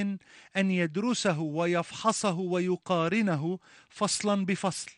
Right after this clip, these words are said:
لديك كتابه الذي يكلمك عن إرادته. يقول الله لك: "قم، اذهب ونادي". الحاجة واضحة، لا يمكننا التساؤل عن الحاجة.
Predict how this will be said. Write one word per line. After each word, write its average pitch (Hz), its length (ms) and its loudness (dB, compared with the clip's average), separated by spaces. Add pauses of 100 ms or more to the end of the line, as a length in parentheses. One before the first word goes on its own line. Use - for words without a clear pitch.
(960)
لديك 170 480 2
كتابه 185 840 2 (380)
الذي 208 460 2
يكلمك 208 800 0
عن 196 380 0
إرادته. 185 680 0 (840)
يقول 233 420 2
الله 220 420 2
لك: 208 380 -2 (320)
"قم، 277 320 2 (460)
اذهب 143 460 0
ونادي". 214 640 4 (640)
الحاجة 143 480 0
واضحة، 180 580 4 (760)
لا 208 200 4
يمكننا 262 640 2
التساؤل 214 720 2
عن 202 220 2
الحاجة. 156 640 0